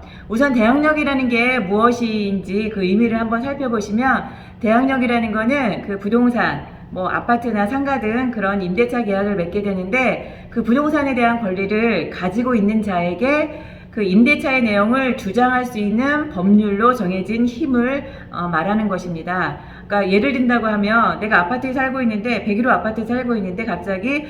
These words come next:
"백일 호 주인이 바뀌었으니까 내가 살 거니까 너 이제 나가" 할 때 이 백일 호 임차인이 깜짝 놀라잖아요. 그럴 때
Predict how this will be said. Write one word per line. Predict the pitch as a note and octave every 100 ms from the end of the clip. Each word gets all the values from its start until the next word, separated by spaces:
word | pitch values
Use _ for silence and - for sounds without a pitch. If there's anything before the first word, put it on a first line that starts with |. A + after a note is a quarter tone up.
| - - -
"백일 | A#3+ C4+
호 | C#4+
주인이 | A#3 A#3 A#3+ A#3 B3 B3 F#3+
바뀌었으니까 | F#3 A3 A#3 A3 G3+ - A3+ G#3 E3
내가 | G3 A3
살 | C4 B3+
거니까 | B3 G#3 G#3+ G#3+ G3+
너 | G#3
이제 | A3 A3+
나가" | A3 E3+ F3 G3 D3+ - -
할 | D4 D4+
때 | A3+ A#3 F#3+
이 | F3 F#3+
백일 | G3+ A#3
호 | A#3+ A3+ G#3 - - -
임차인이 | A3+ C#4 A#3+ A3+
깜짝 | D#4+ D#4 D#4
놀라잖아요. | G3+ G3+ G3+ F#3 F3+ A#3 G3+ -
그럴 | A#3+ C4 -
때 | G3+ A3+ F3+ -